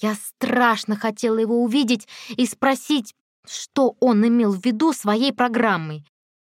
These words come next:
Только боялась спрашивать. Вдруг я получу совсем не тот ответ, на который надеюсь. Через некоторое время возле меня присели Ларс и Вахим, и я окончательно почувствовала себя полной дурой.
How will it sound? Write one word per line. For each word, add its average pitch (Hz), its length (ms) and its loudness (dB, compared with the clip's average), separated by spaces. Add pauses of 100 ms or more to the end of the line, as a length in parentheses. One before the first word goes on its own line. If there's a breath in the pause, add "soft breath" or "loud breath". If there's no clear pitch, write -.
(180)
Только 254 240 0
боялась 254 500 2
спрашивать. 165 680 -6 (800)
Вдруг 269 340 2
я 202 100 2
получу 233 400 -2
совсем 254 440 0
не 269 100 2
тот 226 320 0
ответ, 254 440 -4
на 208 80 0
который 214 380 0
надеюсь. 208 680 -2 (680)
Через 254 220 2
некоторое 214 420 2
время 269 400 2
возле 196 240 0
меня 233 260 2
присели 208 400 -2
Ларс 247 440 0
и 202 80 0
Вахим, 208 440 -2 (260 loud breath)
и 202 80 -2
я 233 120 4
окончательно 220 800 0
почувствовала 180 640 -6
себя 233 320 0
полной 196 540 0
дурой. 156 480 -8